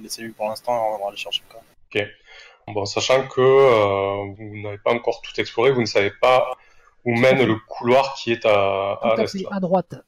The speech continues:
Speaker 3: Moi, je suis d'accord. Pour, euh, d'abord voir un peu où ça
Speaker 1: Ouais, je suis
Speaker 3: mène.
Speaker 1: d'accord aussi, mais le problème, c'est que là, on commence à être en limite en tout, quoi. Enfin, on s'en est tiré déjà de justesse au dernier combat.
Speaker 3: Et tu veux ressortir, refaire, re-, rebousser le chemin et repasser devant la bête ?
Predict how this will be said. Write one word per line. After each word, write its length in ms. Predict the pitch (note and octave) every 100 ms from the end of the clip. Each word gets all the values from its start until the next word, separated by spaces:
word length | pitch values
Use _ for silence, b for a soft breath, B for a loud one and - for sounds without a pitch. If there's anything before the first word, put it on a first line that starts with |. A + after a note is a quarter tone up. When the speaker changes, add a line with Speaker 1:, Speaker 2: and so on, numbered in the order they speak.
| _ _ _ _
Speaker 3:
Moi, 120 | F#3
je 80 | F#3+
suis 100 | F3
d'accord. 440 | F3 - D3+ D3 _ - _ _
Pour, 200 | D#3 E3
euh, 120 | D#3
d'abord 400 | D#3+ E3+ G#3+ E3
voir 180 | F#3+ F#3
un 60 |
peu 140 | F3 F#3+
où 100 | F3
ça 120 | -
Speaker 1:
Ouais, 100 | C#3
je 80 | G#3
suis 40 |
Speaker 3:
mène. 60 | C#3
Speaker 1:
d'accord 240 | C3+ C#3+
aussi, 220 | C#3+ C#3+
mais 80 | F3+
le 40 | D3
problème, 200 | D3 D#3
c'est 120 | C3
que 80 | C#3
là, 60 |
on 160 | C3+ B2+
commence 280 | B2+ B2 C3
à 20 |
être 160 | -
en 80 | C3
limite 280 | B2+ C#3 C#3
en 120 | C3
tout, 160 | - D#3
quoi. 240 | - A#2+
Enfin, 220 | A#2+ -
on 160 | A#2 A#2
s'en 180 | A#2+ A#2
est 120 | A2 _
tiré 220 | - A#2+
déjà 220 | A#2+ A#2+
de 280 | A2+ A#2 A#2
justesse 460 | A2+ A#2+ C3 B2 A#2+
au 40 |
dernier 220 | A#2 A#2
combat. 440 | - A#2+ B2+ C#3 C3+ A#2 - _
Speaker 3:
Et 80 | G3
tu 120 | -
veux 100 | E3+
ressortir, 560 | F#3 A3 - A3 - G#3+
refaire, 300 | G3 - G#3+
re-, 340 | F#3 F#3 F3
rebousser 320 | E3+ G#3 G#3+ A3+
le 60 |
chemin 220 | - A3
et 40 | A#3
repasser 380 | A3 A3 - G#3
devant 180 | G#3
la 120 | G#3 G3
bête ? 240 | B3 C4